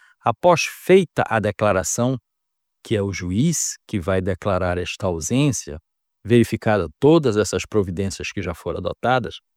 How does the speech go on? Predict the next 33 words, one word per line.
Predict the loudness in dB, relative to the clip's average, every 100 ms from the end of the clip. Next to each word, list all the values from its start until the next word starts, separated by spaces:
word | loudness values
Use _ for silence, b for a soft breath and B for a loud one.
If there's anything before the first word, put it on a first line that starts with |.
| _ _ _ _ _
aí | 0 2 4
o | 4
juiz | 4 2 0
vai | 2 4 4 0 -10 _ _ -12
designar | 4 6 6 2 0 0 0
um | -2 -6 -4
curador, | 2 2 2 0 0 -2 -6 -16 -20 _ _ _ _ _ _ _
que | -2
durante | 2 4 4 2
o | -2
período | 0 2 2 0
de | 0 2
um | 4 4
ano | 2 2 -2
será | 0 2
o | 2
responsável | 0 -2 -4 -4 -2 -2 0
pela | 0 0
administração | 0 -2 -2 0 0 2 0
dos | 0 -2
bens | -2 -2 -2
do | 0
ausente, | 0 2 0 0 -6 _ _ _ _ _
para | 0 2 0
que | -2 0 2 2 0
os | -2
bens | 0 0 0
não | 0 -2
se | -4 -8 0
percam | 0 0 -10 -10 -10 -12 _ _ _ _ -2
ou | 2 2 2
se | 0 -2
desvalorizem. | -2 -4 0 2 4 2 0 -4 -10